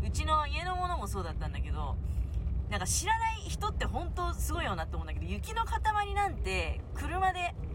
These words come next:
跳ね飛ばせばいいじゃないみたいなこと思ってる人、どうだろう？結構いないかな？あの、いや、これ多分去年の冬も同じこと、去年の冬が今年の頭か知んないけど、雪の時ね、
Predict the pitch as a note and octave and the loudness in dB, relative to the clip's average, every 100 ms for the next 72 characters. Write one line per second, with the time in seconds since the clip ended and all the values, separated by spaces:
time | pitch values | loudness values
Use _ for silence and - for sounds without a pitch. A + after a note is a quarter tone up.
0 | - - D#4+ G4 G#4 G#4 E4+ A#3 D4+ E4+ | -4 -2 0 2 2 2 0 -2 -2 0
1 | B3 F#3+ E3+ - - B2 - - - - | 0 0 -2 -2 -2 -2 -4 -4 -4 -4
2 | - - - - F#3 E3 A3+ G3 - F3+ | -2 -2 -2 -2 -2 -2 -2 -2 -2 -2
3 | - - D#3 - - - - - - G3 | -2 -4 -2 -2 -2 -2 -2 -2 0 2
4 | F#3+ D3+ - - - D#3 G#3 C4 E4+ - | 4 2 2 0 0 -2 0 2 2 2
5 | - C#3+ C3 G#2+ - - - D3+ D#3+ D3+ | 0 0 -2 -4 -4 -2 -2 -2 -2 -4
6 | D3 D3 C#3+ - - - - - - - | -4 -4 -2 -2 -2 -4 -4 -6 -6 -6
7 | - F#3 F#3 - - A3+ B3 C4 G3+ - | -4 -4 -4 -4 -2 0 2 2 2 -6
8 | - E4 D4 G3+ F3+ G3+ F#3 D#3 F#3 - | 0 2 2 -2 -2 -2 -2 -2 -4 -4
9 | A#3 - B2+ - - A3 G3 D#3+ E3+ D#3+ | -6 -6 -6 -6 -8 -6 -6 -6 -6 -6
10 | D3+ - E3 F3+ F3 E3+ - F3 F#3 F3+ | -6 -8 -10 -6 -4 -4 -4 -4 -2 -2
11 | - F#3 D#3 D3 - G2+ - - - - | -6 -8 -8 -8 -8 -10 -8 -8 -8 -8
12 | - - F#3 - - - C#3 B3+ | -8 -8 -6 -6 -8 -8 -4 -4